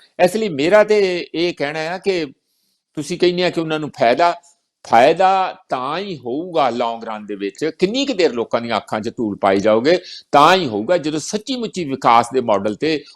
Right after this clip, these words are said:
ਉਹ ਦਲਿਤ ਸਮੁਦਾਇ ਨੂੰ ਲੈ ਕੇ ਜਾਓਗੇ। ਔਰ ਇਸ ਗੱਲ ਦੇ ਵਿੱਚ ਬਾਬਿਆਂ ਨੂੰ ਵੀ ਆਪਣੀ ਜਿਹੜੀ ਯੋਗ ਭੂਮਿਕਾ ਨਿਭਾਉਣੀ ਚਾਹੀਦੀ ਆ। ਕੱਲਾ ਇਸ ਗੱਲ 'ਚ ਨਹੀਂ ਖੁਸ਼ ਹੋ ਜਾਣਾ ਚਾਹੀਦਾ, "ਦੇਖੋ ਜੀ ਸਾਡੇ ਪ੍ਰਧਾਨ ਮੰਤਰੀ ਆ ਗਏ ਜਾਂ ਸਾਡੀ ਫੋਟੋ ਪ੍ਰਧਾਨ ਮੰਤਰੀ ਨਾਲ ਆ ਗਈ।"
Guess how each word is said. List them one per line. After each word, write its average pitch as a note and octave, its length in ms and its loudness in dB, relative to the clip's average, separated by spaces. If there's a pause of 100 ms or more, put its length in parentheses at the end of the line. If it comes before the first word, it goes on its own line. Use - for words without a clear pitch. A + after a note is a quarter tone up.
(120)
ਉਹ G#3+ 160 6
ਦਲਿਤ D3 340 0
ਸਮੁਦਾਇ A2 540 -4
ਨੂੰ G#2+ 160 -12
ਲੈ G2+ 160 -2
ਕੇ G#2 160 -10
ਜਾਓਗੇ। C3 360 -4
ਔਰ D#3+ 220 2
ਇਸ F#3+ 340 0
ਗੱਲ D3 400 0
ਦੇ D3 160 -2
ਵਿੱਚ F3 420 -2 (460)
ਬਾਬਿਆਂ F#3+ 640 2
ਨੂੰ G#3 140 -8
ਵੀ G3+ 100 -6
ਆਪਣੀ E3+ 420 -4
ਜਿਹੜੀ D#3+ 220 -8
ਯੋਗ C#3+ 560 -6
ਭੂਮਿਕਾ C3+ 680 2 (220)
ਨਿਭਾਉਣੀ C#3+ 580 0
ਚਾਹੀਦੀ C#3+ 480 -2
ਆ। E3+ 180 2 (260)
ਕੱਲਾ F3 560 0 (680)
ਇਸ F#3+ 200 0
ਗੱਲ F3+ 160 -2
'ਚ E3 140 -14
ਨਹੀਂ E3 160 -8
ਖੁਸ਼ E3 300 -10
ਹੋ E3+ 60 -8
ਜਾਣਾ C#3+ 220 -8
ਚਾਹੀਦਾ, C#3 340 -6
"ਦੇਖੋ D#3 300 -8
ਜੀ D3 100 -8
ਸਾਡੇ C3 300 -4
ਪ੍ਰਧਾਨ B2 420 -8
ਮੰਤਰੀ A2+ 340 -10
ਆ A#2 120 2
ਗਏ A2+ 160 -4
ਜਾਂ D3+ 200 2
ਸਾਡੀ C#3 320 0
ਫੋਟੋ B2+ 300 -6
ਪ੍ਰਧਾਨ A#2 400 -8
ਮੰਤਰੀ A2 360 -10
ਨਾਲ A2 180 2
ਆ G2+ 60 6
ਗਈ।" E3 260 4